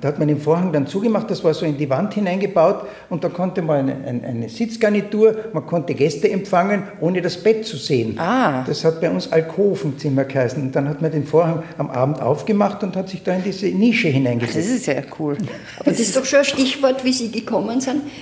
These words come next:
Speaker 3: Äh, erzählen Sie uns doch ein bisschen was von Ihren, aus Ihren, äh, äh, Erleben, von Ihren Erlebnissen hier.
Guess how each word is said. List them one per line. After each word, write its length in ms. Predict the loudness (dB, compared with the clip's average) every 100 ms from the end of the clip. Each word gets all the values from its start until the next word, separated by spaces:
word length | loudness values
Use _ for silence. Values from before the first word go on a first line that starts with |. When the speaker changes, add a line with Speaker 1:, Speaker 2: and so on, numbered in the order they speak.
| -16 -2
Speaker 3:
Äh, 200 | 2 4 2 -4 -2
erzählen 380 | 0 2 0
Sie 100 | 0
uns 140 | 0 0
doch 100 | 0
ein 140 | 0
bisschen 280 | 0 -2 -2
was 180 | -2 -4
von 400 | -4 -2 0 -2 -4 -16 -20 -20 _ -4
Ihren, 440 | 4 4 4 0
aus 340 | 0 -2 -4 0
Ihren, 400 | 2 4 0 -2
äh, 240 | -2 -2 -4 -8 -12 -20 -20 -20 _ _ _ _ _ -20 -20 -20 -4
äh, 320 | 0 0 2
Erleben, 420 | 2 6 6 4 0
von 160 | 0
Ihren 200 | 2 4
Erlebnissen 680 | 4 2 0 -2 -2 -2 -4
hier. 200 | -4 -6